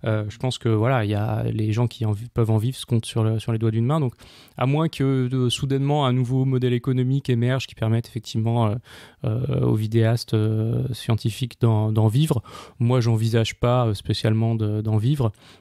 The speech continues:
Euh, comme, euh, je disais, euh, tout à l'heure, euh, à Valentine, finalement le fait d'avoir un, un, un vrai métier à côté n'a que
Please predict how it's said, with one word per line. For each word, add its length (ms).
Euh, 540
comme, 220
euh, 500
je 100
disais, 380
euh, 220
tout 180
à 80
l'heure, 260
euh, 180
à 40
Valentine, 380
finalement 340
le 60
fait 160
d'avoir 320
un, 100
un, 240
un 60
vrai 240
métier 320
à 20
côté 380
n'a 140
que 340